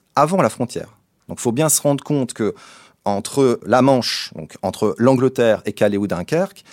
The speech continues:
c'est par exemple plus de quatre millions de camions par an qui la traversent. Le Royaume-Uni, il faut insister aussi là-dessus, euh, vis-à-vis de la France. Le Royaume-Uni, c'est le sixième client de la France et son septième fournisseur. Donc il faut imaginer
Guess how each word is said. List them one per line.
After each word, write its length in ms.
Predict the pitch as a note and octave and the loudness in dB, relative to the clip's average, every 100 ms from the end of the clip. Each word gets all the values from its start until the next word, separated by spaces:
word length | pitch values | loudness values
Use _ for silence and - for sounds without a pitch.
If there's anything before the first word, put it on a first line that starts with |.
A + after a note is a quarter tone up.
| - - | -20 -10
c'est 140 | - | -4
par 160 | G2 F2+ | 0 0
exemple 180 | A#2+ E3 | 2 0
plus 120 | B2 | -2
de 40 | |
quatre 200 | - D3 | 0 0
millions 380 | D#3 D#3+ D#3+ C#3+ - | 2 4 2 0 -4
de 80 | F#2+ | -2
camions 380 | A2+ A2+ A#2+ | 2 4 4
par 260 | G#2 G#2+ G2 | 2 2 2
an 140 | F3 - _ _ _ _ _ - | 0 -2 _ _ _ _ _ -6
qui 140 | - | 0
la 100 | A#2+ | 2
traversent. 520 | - C3+ G#2 - - - _ - - - _ _ _ | 2 0 -2 -6 -8 -12 _ -20 -20 -20 _ _ _
Le 160 | G#2 C3+ | 0 2
Royaume-Uni, 480 | C3 E3 E3+ F#3 F3 | 6 4 4 2 0
il 60 | |
faut 120 | - | -2
insister 320 | B2+ B2 - B2+ | -4 -4 -4 -2
aussi 240 | A#2+ B2 | -2 0
là-dessus, 480 | A#2 - - G3+ F#3 | 0 -2 -4 -4 -2
euh, 260 | G2 E2 C#2 E2+ | -4 -4 -6 -6
vis-à-vis 300 | A2 C3 E3 | 0 0 2
de 40 | |
la 100 | C#3 | 0
France. 420 | - G#2+ F2+ - _ - - - | 0 -6 -6 -14 _ -20 -16 -4
Le 80 | G#2 | 4
Royaume-Uni, 340 | A#2 C#3 G3 | 6 6 4
c'est 120 | G3 | 2
le 40 | A#2+ | 0
sixième 380 | - F#3 F3 | 0 2 0
client 320 | D#3+ E3+ D#3+ A#2 | 0 -4 -2 0
de 40 | |
la 100 | F#2+ | -2
France 320 | - E2+ - | -4 -10 -8
et 20 | |
son 80 | G2+ | -4
septième 320 | G#2+ C#3 D#3 | -2 0 0
fournisseur. 560 | - C3+ B2+ - - - - _ - _ - | 0 0 0 0 -4 -8 -20 _ -20 _ -10
Donc 140 | G#2+ - | -8 -6
il 60 | |
faut 140 | - F3 | 2 2
imaginer 640 | F3 E3+ E3 E3 C#3+ - | 2 0 -2 -4 -4 -6